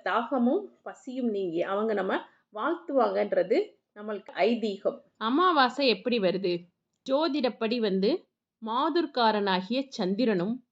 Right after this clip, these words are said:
பிதுர்காரனாகிய சூரியனும் ஒன்றாக இணையும் காலம்தான் அமாவாசை. அந்த தினத்தில் மறைந்த முன்னோர்களுக்கு திதி தர்ப்பணம் செய்து உணவு படையலிட்டு அவர்களின் ஆசியை பெறும்போது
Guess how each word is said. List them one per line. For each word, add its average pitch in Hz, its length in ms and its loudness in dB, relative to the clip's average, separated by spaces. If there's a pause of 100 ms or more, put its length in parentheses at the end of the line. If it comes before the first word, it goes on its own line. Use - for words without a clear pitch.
பிதுர்காரனாகிய 247 1000 0 (140)
சூரியனும் 247 580 2 (320)
ஒன்றாக 311 600 2 (140)
இணையும் 277 420 4
காலம்தான் 202 680 2
அமாவாசை. 202 760 2 (460)
அந்த 262 400 -4
தினத்தில் 240 560 -2 (180)
மறைந்த 285 460 2
முன்னோர்களுக்கு 233 800 0 (100)
திதி 247 340 -6 (140)
தர்ப்பணம் 247 580 -6
செய்து 180 340 -4 (160)
உணவு 285 360 -6 (100)
படையலிட்டு 202 680 -4
அவர்களின் 220 520 -4 (220)
ஆசியை 285 400 -2
பெறும்போது 190 580 -2